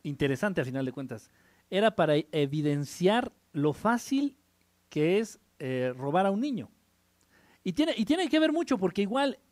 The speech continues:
un niño con acceso a las redes sociales es un niño que es fácilmente engañado, es un niño que es fácilmente robado,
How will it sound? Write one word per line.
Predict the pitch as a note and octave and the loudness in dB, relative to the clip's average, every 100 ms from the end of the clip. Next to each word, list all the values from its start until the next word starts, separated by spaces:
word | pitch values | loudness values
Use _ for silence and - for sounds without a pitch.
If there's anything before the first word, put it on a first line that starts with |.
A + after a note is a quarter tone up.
| _ _ | _ _
un | A#3+ C#4 | 0 0
niño | C#4 D#4 D#4+ D#4 D4 | 0 -2 0 -2 -4
con | - G3 F#3+ F#3 - | -6 -6 -6 -10 -6
acceso | F3 - - C4 C#4 A3 | -6 -6 -8 -6 -4 -2
a | F#3 | 0
las | C#3 C#3 | 0 -2
redes | F#3 C4+ D4+ | -2 -2 -6
sociales | - G#3 - - F3 D3+ C#3 E3+ G#3+ - _ _ _ _ _ _ _ _ _ _ _ - | -8 -10 -10 -2 0 2 0 -2 -4 -12 _ _ _ _ _ _ _ _ _ _ _ -12
es | F#3 - | -8 -4
un | C4+ | -2
niño | C4 C4+ C4+ A#3+ | 0 0 0 -2
que | - | -4
es | B3 | -8
fácilmente | - B3+ B3+ A#3 A#3 B3+ A#3+ B3 G#3+ F#3 D#3 | -6 -6 -2 -2 -2 -4 -2 2 4 4 0
engañado, | D#3 D#3+ E3 G#3+ A#3 A#3 C4+ _ _ _ _ | -2 -2 0 0 0 -2 -6 _ _ _ _
es | F#3 B3+ | -4 0
un | B3 | 2
niño | B3 G#3+ | 2 2
que | A#3+ | 0
es | |
fácilmente | - B3 A#3 A3+ A#3 A3 A3 F#3 | 0 -2 -2 -2 -4 0 2 2
robado, | D3+ D#3 D#3 G#3 G#3+ G#3+ | 0 0 2 2 0 -2